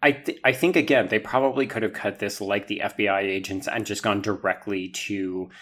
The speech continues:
him having, because as soon as he gets away in the canoe and then they're chasing him through the woods, that's when it picks back up. But it's also because I think for pacing purposes, they needed to slow it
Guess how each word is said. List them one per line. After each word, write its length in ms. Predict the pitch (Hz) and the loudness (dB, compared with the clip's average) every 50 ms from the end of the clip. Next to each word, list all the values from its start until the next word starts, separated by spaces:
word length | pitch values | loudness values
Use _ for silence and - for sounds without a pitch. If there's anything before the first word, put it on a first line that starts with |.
| - - _ | -20 -20 _
him 400 | - - 113 107 101 101 98 98 | -6 -2 0 2 2 2 2 0
having, 880 | 95 - 110 101 98 95 104 98 92 95 95 92 90 92 90 - _ _ _ | 2 4 4 2 4 4 2 2 2 2 -2 -4 -6 -6 -8 -10 _ _ _
because 240 | - 123 147 139 139 | 0 0 2 2 2
as 200 | - - 147 139 | 2 2 0 2
soon 220 | - 196 214 220 | 2 2 4 4
as 240 | 190 139 117 - - - | 4 2 0 -2 -6 -10
he 160 | - - 123 | -14 -14 -4
gets 180 | 113 127 113 - | -2 0 0 2
away 240 | 110 98 95 101 104 | 0 0 2 2 2
in 100 | 104 101 | 2 2
the 60 | 95 | 0
canoe 460 | 95 - 101 101 98 98 95 95 92 92 | -4 -4 -4 -4 -2 -2 -2 -2 -2 -4
and 260 | - - 101 98 92 | -4 -4 -4 -4 -2
then 460 | 92 90 87 85 85 85 90 90 85 - - - _ | -2 -2 -2 -4 -4 -6 -8 -12 -12 -14 -18 -12 _
they're 100 | - 104 | -6 -6
chasing 380 | 92 - - 107 104 - 110 107 | -4 0 0 0 0 2 0 0
him 160 | 104 98 92 | 0 -2 -4
through 220 | - - 107 107 95 | -4 -4 -4 -2 -2
the 80 | 90 | -4
woods, 380 | - - 113 113 - - - 85 | -4 -2 -2 -2 -2 -4 -10 -10
that's 340 | - - 90 92 - - - | -4 -2 0 0 -2 -2 -2
when 120 | 113 95 | -4 -4
it 120 | 92 - - | -4 -4 -4
picks 180 | 107 101 - | -6 -6 -4
back 260 | - - 90 87 - - | -2 -2 -2 -2 0 -2
up. 220 | 113 - - - - - - - - - | -2 -2 -4 -8 -18 -20 -20 -16 -4 0
But 100 | 123 120 | 2 2
it's 140 | 113 92 - | 2 2 0
also 340 | - 120 120 120 - 127 120 | -2 0 0 2 2 2 2
because 800 | 98 117 104 - - 110 107 104 104 101 98 98 - - - - - - - - - _ _ _ _ _ _ _ _ 117 | 2 0 -2 -2 0 0 0 0 0 0 -2 -4 -6 -8 -10 -12 -18 -20 -20 -20 -20 _ _ _ _ _ _ _ _ -2
I 80 | 117 | -2
think 520 | - - - 147 151 165 160 - - - - | -2 -2 2 2 4 4 2 -2 -6 -8 -8
for 160 | - - 113 - | -6 -6 -6 -4
pacing 420 | - 120 127 127 - 131 127 107 | -4 -4 -4 -2 -2 -4 -4 -2
purposes, 480 | - 117 110 - 104 - 117 107 - - | -2 -2 -2 -4 -4 -6 -6 -6 -4 -4
they 140 | 107 98 | -4 -4
needed 440 | 98 101 101 101 101 113 117 110 107 - | -2 -4 -4 -4 -2 -2 -4 -4 -4 -6
to 140 | - 110 | -8 -8
slow 520 | 104 - - - - 107 101 98 98 98 98 | -8 -8 -8 -8 -6 -6 -4 -4 -2 -2 -4
it 100 | - | -6